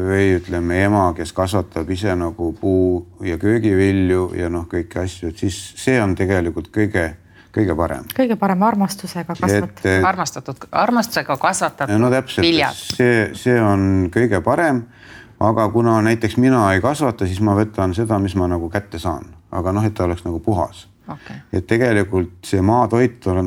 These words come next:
Speaker 1: muidugi kõige parem ja, ja tegelikult, eh, nii-öelda Eesti, eh, nagu tulevikuvisioon oleks tegelikult puhas toit. Ja, ja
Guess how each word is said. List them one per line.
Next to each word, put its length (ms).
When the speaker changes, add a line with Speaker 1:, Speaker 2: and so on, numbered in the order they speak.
Speaker 1:
muidugi 320
kõige 180
parem 380
ja, 220
ja 200
tegelikult, 760
eh, 180
nii-öelda 600
Eesti, 560
eh, 460
nagu 460
tulevikuvisioon 960
oleks 280
tegelikult 720
puhas 340
toit. 400
Ja, 680
ja 480